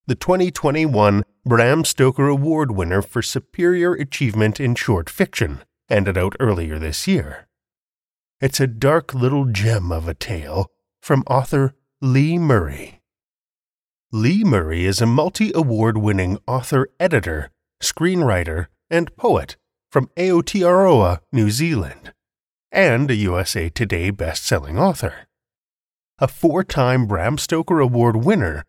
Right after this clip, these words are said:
and Shirley Jackson Award winner, she is an N Z S A Honorary Literary Fellow and a Grimshaw Sargison Fellow.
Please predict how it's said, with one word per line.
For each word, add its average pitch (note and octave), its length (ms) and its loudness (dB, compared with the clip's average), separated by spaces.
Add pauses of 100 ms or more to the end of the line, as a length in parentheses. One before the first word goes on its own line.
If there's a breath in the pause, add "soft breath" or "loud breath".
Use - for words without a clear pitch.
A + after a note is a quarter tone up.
(160)
and F2 240 -2
Shirley E2 380 -4
Jackson G#2 500 -2
Award D#2 380 -8
winner, E2 360 -2 (380)
she D#3+ 240 -2
is A#2+ 140 2
an G2+ 120 0
N C#3+ 280 2
Z B2+ 100 2
S A#2+ 400 0
A B2 320 2
Honorary F#2+ 640 0
Literary G2+ 600 0
Fellow D#2 520 -6 (380)
and C3 160 2
a B2+ 40 2
Grimshaw D#3+ 720 0
Sargison G#2+ 760 -2
Fellow. - 640 -4